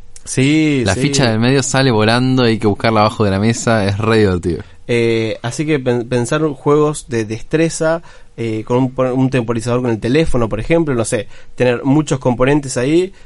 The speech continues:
Speaker 1: sacan un dado, el dado dice agarrar todos los, las mariposas. Y el temporizador tiene quince segundos y el que encuentra más mariposas entre todas esas tiradas, gana. Se podría pensar un juego de mesa así, por ejemplo.
Speaker 2: Sí, sí, sí.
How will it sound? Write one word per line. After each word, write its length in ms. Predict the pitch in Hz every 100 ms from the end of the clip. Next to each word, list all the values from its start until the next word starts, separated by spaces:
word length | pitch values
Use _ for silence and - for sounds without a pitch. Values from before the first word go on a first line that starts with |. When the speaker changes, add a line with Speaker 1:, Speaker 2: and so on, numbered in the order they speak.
| -
Speaker 1:
sacan 420 | - - 143 139
un 140 | 123 131
dado, 360 | 147 170 175
el 120 | 143 120
dado 220 | 131 131
dice 440 | 135 131 123 117
agarrar 320 | 113 120 139
todos 320 | 135 139 135 123
los, 420 | 139 151 - - - -
las 120 | 117
mariposas. 640 | 117 120 120 107 - 98 - - - - -
Y 280 | - 120 120 - -
el 400 | - 120 117 117
temporizador 640 | 110 120 117 127 123 143 139
tiene 200 | 131 120
quince 300 | 160 160 143
segundos 360 | 143 147 185 156
y 40 |
el 80 | 117
que 80 | 117
encuentra 340 | 123 139 127
más 160 | 127 147
mariposas 480 | 143 123 - - 131
entre 220 | 110 107
todas 180 | 135 135
esas 200 | 131 113
tiradas, 520 | 120 135 160 156 -
gana. 360 | 135 131 113 - - - - - -
Se 140 | - 190
podría 200 | 180 165
pensar 260 | 120 120
un 60 | 113
juego 160 | - 117
de 60 |
mesa 180 | 110 104
así, 160 | 101 104
por 120 | 98
ejemplo. 280 | - 147 123
Speaker 2:
Sí, 60 |
sí, 100 | -
sí. 100 | 92